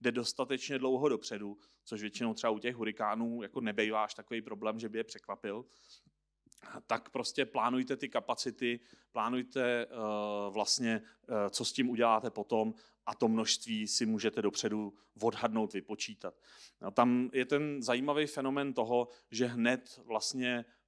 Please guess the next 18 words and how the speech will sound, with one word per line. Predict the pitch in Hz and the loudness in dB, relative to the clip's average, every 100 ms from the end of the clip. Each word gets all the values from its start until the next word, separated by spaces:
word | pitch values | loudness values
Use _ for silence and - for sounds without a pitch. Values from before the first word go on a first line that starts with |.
| _ | _
po | 123 120 113 | 6 6 6
té | 135 | 0
události | 131 120 117 113 113 - 120 113 113 - _ | 2 6 6 6 2 -2 0 0 -2 -12 _
tam | 127 117 | 2 4
můžou | 113 120 117 127 | 4 0 2 2
najíždět | 120 113 113 113 117 110 - - | 4 2 0 0 0 0 -6 -16
prostě | - 120 | -10 -8
firmy, | - 113 110 113 110 - - _ | 0 2 4 4 2 -4 -20 _
který | - 113 113 110 113 - _ - | -2 0 0 -2 -6 -12 _ -4
pomáhají | 110 104 110 107 | 0 0 -2 -4
ten | 120 113 | -2 -2
odpad | - 110 107 | -2 -2 -2
drtit, | - 127 - 123 113 | -4 -6 -4 -4 -4
recyklovat | 107 - 120 - 110 110 - | -6 -8 -10 -6 0 0 -2
a | |
tak | - 110 | -4 -2
dále, | 107 95 95 | -2 -4 -6
jo. | 80 | -10